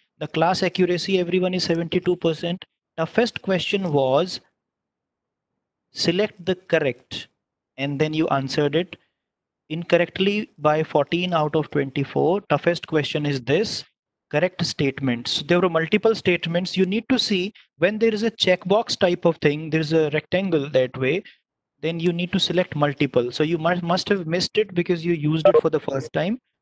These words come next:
So there are two things which are correct in it. Then longest question was in which you people have said, "Write three favorite words," open-ended question. So people took seventy-one second. Average time was seventy-one seconds.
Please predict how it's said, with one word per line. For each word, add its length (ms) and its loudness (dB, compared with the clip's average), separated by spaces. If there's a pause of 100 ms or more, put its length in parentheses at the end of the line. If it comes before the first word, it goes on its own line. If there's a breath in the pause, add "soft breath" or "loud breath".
So 100 -12
there 160 4
are 100 4
two 340 2
things 300 0
which 200 2
are 100 0
correct 380 0
in 160 0
it. 240 -2 (1040)
Then 340 -2 (360)
longest 640 0
question 420 0
was 460 2
in 200 0
which 300 0
you 180 0
people 400 0
have 440 0
said, 420 0 (420)
"Write 300 2
three 180 0
favorite 400 0
words," 380 0
open-ended 580 0
question. 520 -2 (260)
So 320 0
people 380 0
took 180 -2
seventy-one 640 2
second. 420 -2
Average 540 2
time 260 0
was 180 -2
seventy-one 640 0
seconds. 500 -4